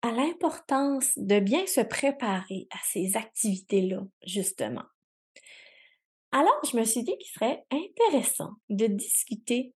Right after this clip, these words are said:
de la bucket list, hein, que on voit beaucoup, là, dernièrement sur les réseaux sociaux.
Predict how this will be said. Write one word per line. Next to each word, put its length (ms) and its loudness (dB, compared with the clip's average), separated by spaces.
de 140 4
la 240 2
bucket 560 2
list, 680 -2
hein, 280 -4
que 320 2
on 300 0
voit 320 4
beaucoup, 500 -2
là, 200 2
dernièrement 580 -2
sur 220 -4
les 180 2
réseaux 320 0
sociaux. 560 -2